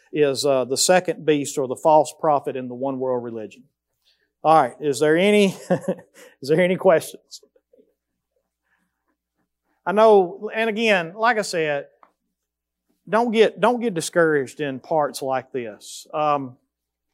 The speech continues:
we just see what the Bible has to say, and when it interprets itself, we can be pretty sure that we've got it right, right? And the other parts that we speculate about,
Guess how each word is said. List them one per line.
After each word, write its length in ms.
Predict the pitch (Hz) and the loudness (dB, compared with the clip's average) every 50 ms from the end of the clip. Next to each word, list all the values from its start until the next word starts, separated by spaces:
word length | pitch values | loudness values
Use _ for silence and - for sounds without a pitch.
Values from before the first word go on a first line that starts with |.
| _ _ _ _ _ _ _ _ _ _ _ _ _ _ _ _ | _ _ _ _ _ _ _ _ _ _ _ _ _ _ _ _
we 160 | - 156 165 156 | -8 -6 -6 -2
just 460 | 139 226 226 220 - - - - - | 0 0 0 0 -2 -6 -8 -4 0
see 160 | 202 208 226 | 0 0 2
what 160 | 220 240 226 | 2 0 0
the 80 | 226 202 | -2 0
Bible 380 | 175 185 190 190 185 185 170 | 2 4 4 4 2 2 0
has 280 | 165 175 175 170 160 - | 0 0 0 0 0 -4
to 100 | - 139 | -10 -10
say, 500 | - - 160 151 151 147 147 156 147 147 _ _ _ _ _ _ _ _ _ _ | -8 -6 -4 -2 -2 -2 -4 -6 -10 -12 _ _ _ _ _ _ _ _ _ _
and 240 | 170 175 175 175 175 | -4 -4 -2 0 2
when 160 | 220 247 277 | 2 2 4
it 120 | 277 240 | 4 2
interprets 580 | 214 165 135 160 196 214 240 233 220 180 - - | 0 -2 2 2 4 4 4 2 -2 -4 -4 -6
itself, 680 | 139 127 - - - 180 214 254 233 165 135 131 - - _ _ _ _ _ _ | -8 -8 -6 -4 -2 0 2 2 2 2 0 -2 -8 -16 _ _ _ _ _ _
we 100 | 170 190 | 0 2
can 160 | - 208 196 | 2 2 2
be 140 | 175 285 294 | 2 0 0
pretty 280 | - - 214 220 220 185 | 0 0 0 0 0 0
sure 420 | - - 190 202 254 262 202 165 | -2 -2 0 2 2 2 0 0
that 160 | 143 143 135 | -2 -4 -4
we've 160 | 147 147 135 | -6 -6 -2
got 200 | 143 170 202 214 | 2 2 2 2
it 100 | 165 123 | 2 0
right, 380 | 139 151 185 226 151 107 101 - _ _ | 0 0 2 2 0 -2 -8 -12 _ _
right? 300 | 147 160 202 254 247 - _ _ _ _ _ _ _ _ _ _ _ _ _ _ _ _ _ _ _ _ - | 2 2 2 2 0 -6 _ _ _ _ _ _ _ _ _ _ _ _ _ _ _ _ _ _ _ _ 0
And 180 | 196 202 196 | 2 4 4
the 60 | 190 190 | 6 6
other 260 | 202 233 254 262 247 | 6 6 6 4 2
parts 400 | - 240 240 247 254 220 190 - | 2 2 4 4 2 0 -4 -6
that 180 | 214 190 156 | -6 -6 -4
we 140 | 175 180 170 | -4 -6 -6
speculate 760 | 151 - - - - 208 226 220 226 247 233 233 233 233 233 | -6 -8 -12 -2 2 2 2 2 0 -2 -2 0 0 0 -2
about, 440 | 226 202 240 247 247 247 240 - - | -2 -2 -2 -2 -2 -4 -6 -10 -14